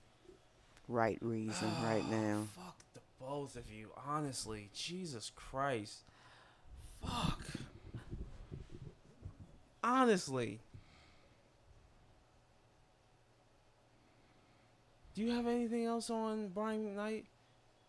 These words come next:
Speaker 2: Did you see his ex-wife basically said,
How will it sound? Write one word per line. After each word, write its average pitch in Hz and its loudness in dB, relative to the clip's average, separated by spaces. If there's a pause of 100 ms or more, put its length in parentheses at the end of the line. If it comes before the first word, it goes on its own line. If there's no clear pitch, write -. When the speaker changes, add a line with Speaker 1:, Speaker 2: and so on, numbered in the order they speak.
(140)
Speaker 2:
Did 160 0
you 185 0
see 180 0
his 175 2
ex-wife 156 8
basically 123 2
said, 113 2